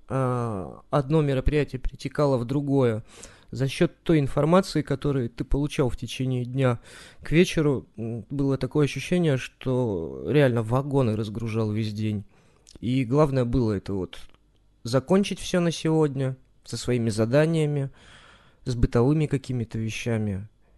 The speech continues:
и лечь спать. Закрыть глаза и спать до утра. И знаете, самое странное, что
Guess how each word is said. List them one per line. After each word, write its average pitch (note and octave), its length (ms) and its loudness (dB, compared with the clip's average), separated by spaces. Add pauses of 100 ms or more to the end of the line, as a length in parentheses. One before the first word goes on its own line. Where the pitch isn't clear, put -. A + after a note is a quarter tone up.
(140)
и D#3+ 300 0
лечь C3 300 -2
спать. - 420 -2 (320)
Закрыть B2 460 -2
глаза C#3+ 360 2
и C#3+ 100 2
спать C3 380 0
до B2 100 0
утра. A2 480 -2 (920)
И A#2+ 80 -8
знаете, D#3 340 2
самое C#3 460 -2 (840)
странное, D3+ 540 2
что C3 880 0